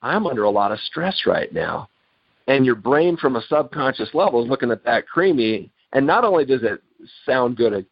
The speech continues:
consciously, like, "Yeah, that looks good," but subconsciously it says, "That equals pleasure." You're in a state of pain, and now you can just jump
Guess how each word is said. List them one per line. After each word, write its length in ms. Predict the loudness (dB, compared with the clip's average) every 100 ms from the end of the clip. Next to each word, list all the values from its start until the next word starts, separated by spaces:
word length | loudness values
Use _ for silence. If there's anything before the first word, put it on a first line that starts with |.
| -12
consciously, 540 | -4 -2 -2 -2 -2
like, 240 | 0 0
"Yeah, 160 | 0 2
that 220 | 0 0
looks 200 | -2 -2
good," 180 | -2 -2
but 120 | -2
subconsciously 800 | -2 -2 0 0 -2 -4 -4 0 2
it 140 | 2
says, 280 | 0 0 -2 _
"That 380 | 0 0 0 -4 -8
equals 520 | -10 -6 -2 -2 -4 -12
pleasure." 600 | -6 2 4 4 0 -6 -8 -18 -20 -8
You're 380 | 0 2 2 2
in 120 | 2
a 60 | -2
state 280 | 0 0 2
of 100 | -2 _
pain, 500 | -10 -6 -6 -8 -16 _ _ _ _ _ _ _ _
and 220 | -2 -2
now 560 | 0 2 2 2 2 -2
you 200 | -2 -2
can 280 | 0 -2 0
just 300 | 0 0 -2 -16 -12
jump 400 | -2 0 0